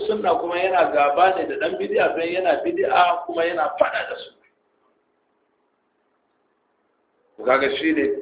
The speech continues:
kaga gaban. Sai, sai ya nuna adawatu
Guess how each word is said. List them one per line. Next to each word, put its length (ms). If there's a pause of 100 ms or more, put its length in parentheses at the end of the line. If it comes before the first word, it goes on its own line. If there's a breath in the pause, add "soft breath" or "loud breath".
(200)
kaga 260
gaban. 360 (540)
Sai, 280
sai 80
ya 100
nuna 460 (240)
adawatu 960